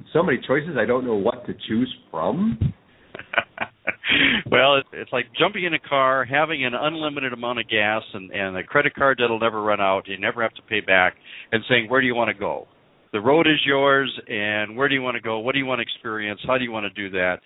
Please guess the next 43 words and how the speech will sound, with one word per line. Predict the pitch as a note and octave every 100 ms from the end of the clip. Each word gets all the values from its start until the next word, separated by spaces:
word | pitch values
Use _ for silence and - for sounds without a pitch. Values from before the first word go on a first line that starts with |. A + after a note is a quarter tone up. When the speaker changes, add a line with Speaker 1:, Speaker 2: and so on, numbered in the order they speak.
| -
Speaker 2:
And | A2+ G#2+
away | G#2+ C3
you | C#3+ A#2
go. | A2+ F#2
You | F2 E2+
jump | A2+ G#2+
on | A2+
your | G#2 F#2+
Harley, | A#2 A2+ A2
and | G2 F#2+
you | G2+ F#2
go, | G#2 G#2
and | G2+
you | G2
just | A2+ -
go | A#2+ G2 -
see | A#2+
the | A2 G#2+ G2 G2
world. | G#2+ A2+ F#2+ E2+ -
Kinda | D3
like | C#3+ B2+
the | B2+ B2+
old, | C3+ C3+ A#2
uh, | A2+ A2
Route | A2 C#3+ -
sixty-six | D3+ - C3+ - E3+ - -
film, | A2+ G2+ - - - - -
show. | A#2+ F#2+ F2 _ _
Speaker 1:
You | C#3+ D3
Speaker 2:
Now |
Speaker 1:
got | C3+ C#3 C3+
Speaker 2:
I'm |
Speaker 1:
it. | C#3
Speaker 2:
aging | D3 C#3 A2
Speaker 1:
You | A2
Speaker 2:
myself | F#2+
Speaker 1:
got | B2 A#2+ C#4
it. | F3+
Speaker 2:
because | C3 A2+
if | A2+
you | F3+
remember | G3 D#3 C#3+ B2 A2+
that. | G#2 G2+